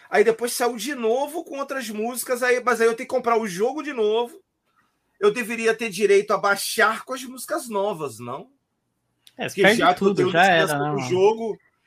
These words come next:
Speaker 1: Não, mas eu tenho
Speaker 2: Você não é
Speaker 1: licença do
Speaker 2: dono de
Speaker 1: game.
Speaker 2: nada.
Speaker 1: Então, mas eu
Speaker 2: Digital.
Speaker 1: tenho, teoricamente, eu teria licença do game. Então, eu ter-, teoricamente, eu deveria
Speaker 2: Você não
Speaker 1: baixar
Speaker 2: tem uma
Speaker 1: a
Speaker 2: li-,
Speaker 1: versão
Speaker 2: você tem uma
Speaker 1: nova.
Speaker 2: autorização de uso,
Speaker 1: É.
Speaker 2: Leandro.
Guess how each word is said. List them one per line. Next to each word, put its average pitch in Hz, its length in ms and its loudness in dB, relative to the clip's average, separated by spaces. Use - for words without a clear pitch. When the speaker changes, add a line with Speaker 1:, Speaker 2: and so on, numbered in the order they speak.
Speaker 1:
Não, 349 160 2
mas 220 140 4
eu 160 80 6
tenho 220 140 -2
Speaker 2:
Você 190 120 6
não 185 120 4
é 185 80 10
Speaker 1:
licença 160 120 2
do 170 120 2
Speaker 2:
dono 185 100 0
de 170 60 -6
Speaker 1:
game. 175 160 0
Speaker 2:
nada. 123 480 -4
Speaker 1:
Então, 151 360 0
mas 170 180 0
eu 185 140 2
Speaker 2:
Digital. 202 240 4
Speaker 1:
tenho, 147 120 -20
teoricamente, 214 1040 2
eu 214 80 -4
teria 208 300 2
licença 220 540 -4
do 294 100 -10
game. 196 520 -4
Então, 185 260 -2
eu 208 120 2
ter-, 196 360 -2
teoricamente, 196 960 0
eu 226 60 -8
deveria 247 460 -6
Speaker 2:
Você 240 80 0
não 247 100 2
Speaker 1:
baixar 185 160 2
Speaker 2:
tem 196 140 6
uma 185 120 6
Speaker 1:
a - 20 8
Speaker 2:
li-, 160 120 2
Speaker 1:
versão 151 160 -2
Speaker 2:
você 175 240 -4
tem 190 120 0
uma 185 140 4
Speaker 1:
nova. 208 100 6
Speaker 2:
autorização 180 680 -2
de 151 160 -10
uso, 139 180 -8
Speaker 1:
É. 185 180 2
Speaker 2:
Leandro. 123 440 -6